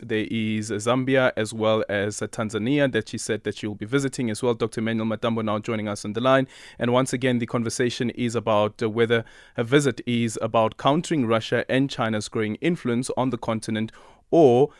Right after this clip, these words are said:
there is more to it. On Monday, Harris pledged one hundred and thirty-nine million rands in U S assistance to West Africa, most of which will support conflict prevention in the Sahel region. Doctor Matambo, good afternoon, and, uh, thank you so much for making time for us.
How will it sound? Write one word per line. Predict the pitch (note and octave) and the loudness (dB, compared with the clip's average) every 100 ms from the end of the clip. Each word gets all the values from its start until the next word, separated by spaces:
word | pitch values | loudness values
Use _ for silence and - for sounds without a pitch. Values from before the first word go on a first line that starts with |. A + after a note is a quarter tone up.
| _ | _
there | A2 A#2 A#2 A2+ | -4 0 2 2
is | A#2+ A#2 A2+ A#2 | 0 0 0 -2
more | A#2 A#2+ B2+ B2+ B2+ B2+ | -2 0 2 2 2 -2
to | - D3+ | -2 0
it. | - G#2 - | 2 -2 -2
On | A#2+ | 0
Monday, | A#2+ C#3+ A#2+ F#2+ - - | 2 2 2 -2 -4 -6
Harris | C3 A#2+ A#2+ | 0 0 -2
pledged | - C3+ A#2 - | -4 -2 -2 -2
one | A#2 C3+ | 0 0
hundred | C#3 B2 | -2 -2
and | A#2+ | -4
thirty-nine | A#2+ A2+ A#2 A#2+ B2+ A#2+ | -4 -4 -2 0 0 0
million | B2 C#3 C#3 | 0 2 0
rands | G#2 F#2+ G#2+ A2+ | 0 -4 -6 -6
in | A2 | -6
U | A2+ A#2+ | -2 2
S | A#2 - - - - | 0 -2 -16 -20 -10
assistance | A2+ - E3 - A2+ - - | -6 -2 -2 -2 -4 -4 -4
to | B2 | -4
West | G#2+ A2+ B2 - - | -2 2 2 0 -4
Africa, | B2 A#2+ B2 C#3 E3+ | -2 -2 -2 0 0
most | A2+ A#2+ D#3 - | 0 2 2 0
of | A2+ | -4
which | A#2 - | -4 -6
will | A2 A#2 A2+ A2+ | -4 -2 -2 -2
support | - - C#3 - | -4 -2 -2 0
conflict | - D#3+ - A#2 | 0 0 0 -8
prevention | - G#2+ G#2+ - A2 - - - - | -6 -6 -6 -4 -6 -8 -20 -18 -6
in | A#2 A2 | -4 -2
the | G#2+ G#2 | -2 -4
Sahel | - A2+ A2+ G#2+ - | -4 -2 0 0 0
region. | A2 A2 A2 G#2+ | -4 -4 -4 -2
Doctor | B2+ D3+ | -2 0
Matambo, | D3 C3+ C#3+ D#3 | 0 2 0 0
good | D#3 C3+ | 2 2
afternoon, | C#3 D3+ D#3 F3 - - - | 2 0 0 -2 -4 -20 -10
and, | B2 B2 A#2+ A2+ | -2 2 2 0
uh, | |
thank | A#2+ E3 | 0 0
you | D#3 | 0
so | E3 | 0
much | D#3 - | 0 0
for | C3+ | 0
making | C3+ C3+ B2+ | 0 0 -2
time | C#3+ D3+ | 0 2
for | G#2+ | 0
us. | - | -2